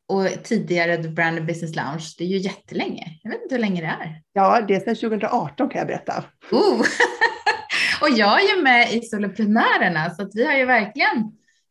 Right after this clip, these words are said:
Speaker 1: eh, ja, men lärt känna varandra och hängt under lång tid.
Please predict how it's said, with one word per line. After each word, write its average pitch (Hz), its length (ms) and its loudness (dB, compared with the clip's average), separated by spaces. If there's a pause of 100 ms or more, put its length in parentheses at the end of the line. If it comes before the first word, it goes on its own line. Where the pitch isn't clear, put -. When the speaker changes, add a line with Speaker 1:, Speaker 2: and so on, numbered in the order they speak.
(120)
Speaker 1:
eh, 196 200 -2
ja, 262 280 -2
men 359 280 -6 (100)
lärt 339 160 0
känna 277 260 0
varandra 214 680 0
och 214 80 -4
hängt 196 500 -6 (100)
under 214 160 6
lång 202 260 0
tid. - 220 -8